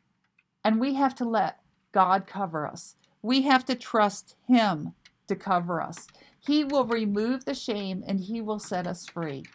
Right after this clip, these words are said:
Because we were created in his image. You were created for his glory. I was created for his glory. We carry the D N A of our Heavenly Father, and it's time to let it out. It's time to shine for the kingdom of heaven.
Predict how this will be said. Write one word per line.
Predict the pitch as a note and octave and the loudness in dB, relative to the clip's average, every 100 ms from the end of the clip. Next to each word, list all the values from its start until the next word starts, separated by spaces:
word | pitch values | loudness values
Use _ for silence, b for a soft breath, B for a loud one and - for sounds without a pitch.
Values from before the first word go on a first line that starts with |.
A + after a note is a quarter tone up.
| b b b - | b b b -4
Because | A#3+ C4+ B3 | 0 0 0
we | B3 C#4+ | -2 -2
were | E4 | -4
created | D#4+ - A#3+ B3 C4 | -4 -2 -2 -2 -2
in | A3+ G3+ | -4 0
his | A#3+ A#3+ A3 - - | 0 0 -4 -12 -6
image. | A#3 B3+ C#4 E3+ - b - | -2 0 -2 -4 -12 b -4
You | G#3 D4 | 0 0
were | F4 E4 | -2 -4
created | - C#4 C#4 C4 | -6 -4 -4 -4
for | C4 C4+ | 0 0
his | B3+ | 0
glory. | B3 A#3+ C4 D4 - | 0 2 2 2 2
I | A#3+ | 2
was | D4 F4+ | 2 -4
created | - D4+ C#4 B3 | -6 -4 -2 -4
for | A#3+ A#3 | -2 0
his | A3 G#3+ | 0 0
glory. | A3+ G3+ F3+ E3 B B - | -2 0 0 -2 B B 0
We | C#4+ | 0
carry | B3 - C#4 C#4+ D#4+ D4+ | 0 -2 0 2 2 2
the | B3 | 0
D | A3+ A#3+ C4 | 0 2 2
N | C4 A3+ | 2 2
A | B3 A3 F#3 | 0 0 2
of | G3+ G3+ | 2 2
our | A3 G3+ | 2 2
Heavenly | G#3+ G3+ G3+ G#3 | 2 0 -4 -4
Father, | G#3+ A3+ B3 C#4 - | -2 0 2 0 -2
and | A3 A#3 | -2 -2
it's | A#3+ - | -4 -6
time | B3 C4+ D4+ | 0 2 2
to | D4 | 0
let | G#3+ G3+ F#3+ | 0 0 0
it | G3 | 0
out. | A#3+ B3+ - | 0 0 0
It's | A3+ - | -4 -2
time | C4 C4 B3+ | 2 2 2
to | B3+ | -2
shine | - B3 B3 C4 | 0 2 4 4
for | B3 G#3 | 2 0
the | G#3+ | 0
kingdom | - G#3+ G#3+ | -2 -2 0
of | G#3+ A3+ | 0 4
heaven. | A#3 G#3 F#3 | 4 4 -2